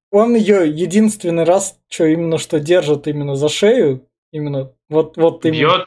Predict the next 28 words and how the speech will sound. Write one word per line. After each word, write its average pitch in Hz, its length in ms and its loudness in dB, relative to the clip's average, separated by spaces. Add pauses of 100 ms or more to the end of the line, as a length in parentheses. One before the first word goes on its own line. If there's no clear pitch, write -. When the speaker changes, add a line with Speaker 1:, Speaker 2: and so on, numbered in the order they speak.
Speaker 2:
башкой, 156 520 2
Speaker 1:
Да. 143 60 0
Speaker 2:
а 131 40 -2
затылком 143 580 -4
Speaker 1:
Да. 165 100 4
Speaker 2:
об 156 60 2
этот. 123 240 -4
Но 170 300 -2
ей 190 280 -2
это 240 140 -12
нравится. 240 580 -6 (180)
Speaker 1:
Да. 165 320 2
Speaker 2:
В - 40 -20
том-то 180 300 -4
дело, 202 380 -2
что 143 280 -2
она 160 420 0
здесь, 170 440 -6
э, 151 240 -6
признает, 165 500 -4
что 151 320 -4 (360)
именно 170 420 -2
вот 143 280 -8
такой, 180 520 -2
блядь, 175 360 -4
ты, 160 280 -2
вот 120 220 -10
именно 127 440 -8